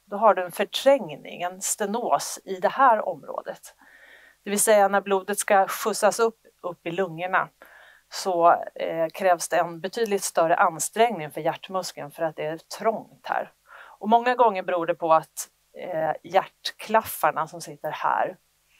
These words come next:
de öppnar sig inte ordentligt, så att du har en ganska liten diameter för blodet att transporteras igenom. Det är samma princip som på aortastenosen.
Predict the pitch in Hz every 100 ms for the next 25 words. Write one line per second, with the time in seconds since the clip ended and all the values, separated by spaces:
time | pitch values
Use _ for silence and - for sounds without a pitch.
0 | _ _ _ - 190 - - - 226 226
1 | 214 220 - - - - - 254 - 160
2 | - - - - - 185 185 180 175 185
3 | 196 185 - 190 180 190 190 156 185 214
4 | - 156 156 - 160 165 175 151 156 156
5 | 165 - - _ - - 180 - 180 190
6 | 185 170 - 143 127 131 208 _ - -
7 | - 220 233 208 202 190 - 196 170 -
8 | 156 - 156 143 147 - - - - -
9 | - -